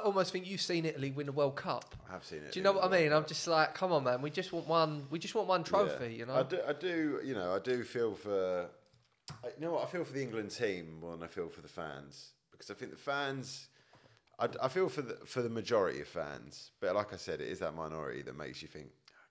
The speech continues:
Speaker 2: good."
Speaker 1: Yeah.
Speaker 2: <laughs>
Speaker 1: Would you say,
Speaker 2: But
Speaker 1: I mean,
Speaker 2: you don't
Speaker 1: I mean,
Speaker 2: des-, you
Speaker 1: would
Speaker 2: don't
Speaker 1: you s-
Speaker 2: deserve it. You don't. This is why you can't have nice things, 'cause
Speaker 1: Yeah.
Speaker 2: you go and fucking
Speaker 1: Yeah,
Speaker 2: destroy
Speaker 1: we are
Speaker 2: Leicester
Speaker 1: fucking
Speaker 2: Square.
Speaker 1: just a nightmare,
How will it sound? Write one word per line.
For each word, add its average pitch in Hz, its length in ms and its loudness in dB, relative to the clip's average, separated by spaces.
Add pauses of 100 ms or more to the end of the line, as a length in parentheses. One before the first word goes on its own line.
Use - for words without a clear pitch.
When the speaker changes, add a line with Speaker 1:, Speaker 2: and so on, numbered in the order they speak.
Speaker 2:
good." - 960 -12
Speaker 1:
Yeah. 120 340 -2 (260)
Speaker 2:
<laughs> - 280 -10
Speaker 1:
Would 139 120 -4
you 156 60 0
say, 147 140 6
Speaker 2:
But 147 80 10
Speaker 1:
I 147 40 4
mean, 143 100 2
Speaker 2:
you 120 40 0
don't 131 140 10
Speaker 1:
I 123 60 6
mean, 117 100 2
Speaker 2:
des-, 107 60 0
you - 60 2
Speaker 1:
would - 80 8
Speaker 2:
don't 151 100 12
Speaker 1:
you 165 60 12
s- 147 40 6
Speaker 2:
deserve 127 420 10
it. 104 60 0
You 117 60 0
don't. 117 220 4 (160)
This 110 100 -4
is - 60 -6
why 117 120 8
you 110 80 6
can't 104 240 4
have 95 140 6
nice 90 220 0
things, 85 380 -2
'cause 120 220 0
Speaker 1:
Yeah. 113 100 0
Speaker 2:
you 110 60 -4
go 107 140 4
and 110 120 -4
fucking 101 340 -6
Speaker 1:
Yeah, 92 40 -10
Speaker 2:
destroy 107 260 0
Speaker 1:
we 98 120 6
are 120 80 6
Speaker 2:
Leicester 110 160 -2
Speaker 1:
fucking 117 100 -2 (120)
Speaker 2:
Square. 98 100 2
Speaker 1:
just - 200 -8
a 113 60 -8
nightmare, 120 400 -4